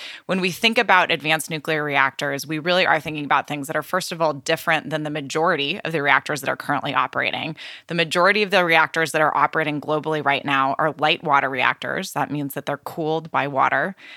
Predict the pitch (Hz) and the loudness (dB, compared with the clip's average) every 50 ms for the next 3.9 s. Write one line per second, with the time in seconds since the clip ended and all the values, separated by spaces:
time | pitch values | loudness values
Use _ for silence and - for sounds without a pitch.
0 | - - - - 123 127 143 135 - - - 139 135 - - - 139 - - 160 | -14 -8 -6 -4 -4 -2 -4 -4 -4 -4 -4 -4 -4 -4 -6 -12 -10 -10 -8 -8
1 | 151 - - - 135 143 135 - - 131 135 - 139 - 135 131 127 127 - 131 | -8 -8 -6 -6 -6 -6 -6 -6 -8 -6 -6 -6 -6 -6 -6 -6 -6 -4 -4 -4
2 | 131 143 175 185 _ _ _ - - _ - 160 156 - - - 156 156 156 165 | -4 -4 -6 -8 _ _ _ -20 -20 _ -6 -6 -6 -2 2 4 6 6 6 4
3 | 156 165 170 170 156 147 139 135 131 127 123 113 123 135 165 196 190 | 4 2 2 2 0 -2 -2 -2 -2 -2 -2 -2 -2 -2 -4 -4 -6